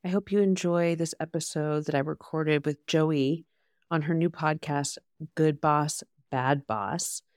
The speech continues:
It's a meaty one where I share lots of secrets of <laughs> being a good and bad boss and stories from my career about bosses.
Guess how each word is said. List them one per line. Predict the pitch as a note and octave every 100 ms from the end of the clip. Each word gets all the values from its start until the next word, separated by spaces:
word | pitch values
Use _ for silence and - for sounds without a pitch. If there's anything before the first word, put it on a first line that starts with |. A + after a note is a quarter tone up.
| _ _ _
It's | D3+ F#3
a |
meaty | E3+ F3 F#3 F#3+
one | C#3+ B2 A#2+ B2+ D#3+ -
where | D3 C#3+ C#3 C#3 C#3
I | D3
share | C#3+ - C#3 C3 C3 -
lots | C#3+ D3
of | D3+
secrets | C#3 C#3 C3+ C3 D3+ - - -
of | C#3 C#3+ D3 E3+ - _ _ _
<laughs> | _ - _ _ -
being | F#3 F3+ F3
a | - D#3+
good | E3 D#3 D3
and | E3
bad | D#3 D3 D3
boss | C3+ C3 C3+ - - -
and | C#3+ C#3 C3+ C3+ C3 B2+ B2+ - - -
stories | - E3+ E3+ D3 C#3+ C#3
from | - D3+ C3+
my | C3 C3 C3
career | - C#3 B2+ A#2+ A#2 -
about | - B2 B2
bosses. | A2+ A2+ - G#2+ G#2+ -